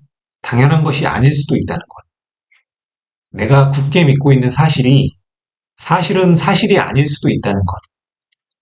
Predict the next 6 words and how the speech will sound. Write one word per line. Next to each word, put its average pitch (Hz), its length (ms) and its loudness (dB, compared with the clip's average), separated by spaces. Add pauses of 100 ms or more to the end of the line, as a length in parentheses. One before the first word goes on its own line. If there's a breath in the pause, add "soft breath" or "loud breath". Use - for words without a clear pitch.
(380)
사람들은 156 920 0 (1600)
진실을 190 500 2
보고 139 220 2
있는 127 160 2
것이 110 220 -4
아니라 101 440 -2